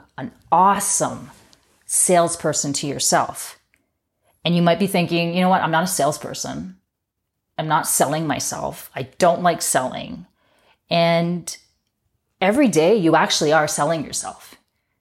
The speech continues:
unconsciously. You just don't realize it. And you're selling yourself to society, to your neighbors, to your friends, to the world, to your family. Every day you're a salesperson.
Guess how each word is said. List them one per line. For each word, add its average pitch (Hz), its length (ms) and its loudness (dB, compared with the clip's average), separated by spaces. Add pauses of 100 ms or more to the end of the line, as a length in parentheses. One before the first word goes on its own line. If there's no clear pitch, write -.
(320)
unconsciously. 170 680 -2
You 165 100 -2
just 170 140 0
don't 160 140 0
realize 143 340 -2
it. 139 160 -6
And 185 180 4
you're 220 140 4
selling 226 520 2
yourself 160 720 0 (920)
to 160 800 -2 (1300)
society, - 960 0 (480)
to 208 120 2
your 180 120 4
neighbors, 170 840 0 (120)
to 185 120 0
your 160 120 2
friends, 175 600 0
to - 100 -6
the 160 80 -2
world, 165 360 2
to - 100 -6
your 147 120 -2
family. 151 580 -4 (280)
Every 202 240 2
day 214 440 0
you're 165 160 -2
a - 20 -2
salesperson. 160 600 -4